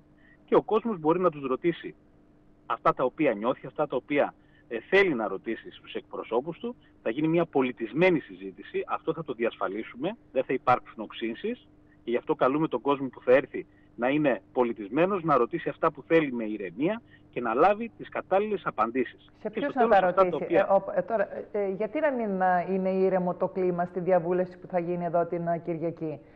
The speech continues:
Speaker 2: Γιατί να
Speaker 1: Εμείς
Speaker 2: υπάρξουν
Speaker 1: σαν διοργα-,
Speaker 2: εντάσεις;
Speaker 1: ε, εμείς σαν διοργανωτές, κυρία Μωραήτη, οφείλουμε
Speaker 2: Ναι.
Speaker 1: να διασφαλίσουμε τους κανόνες, ε,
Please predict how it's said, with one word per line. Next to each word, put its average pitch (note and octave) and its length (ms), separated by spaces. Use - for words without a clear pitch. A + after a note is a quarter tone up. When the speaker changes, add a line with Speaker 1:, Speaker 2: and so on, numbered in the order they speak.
Speaker 2:
Γιατί G3 220
να B3+ 60
Speaker 1:
Εμείς A3 120
Speaker 2:
υπάρξουν F3 240
Speaker 1:
σαν D#3+ 180
διοργα-, E3 220
Speaker 2:
εντάσεις; D#3 320
Speaker 1:
ε, - 80
εμείς B2 240
σαν D3+ 140
διοργανωτές, C3+ 500
κυρία C#3 260
Μωραήτη, B2 400
οφείλουμε C#3+ 320
Speaker 2:
Ναι. C#3+ 60
Speaker 1:
να C3 80
διασφαλίσουμε A#2+ 880
τους - 140
κανόνες, E3 640
ε, B2 80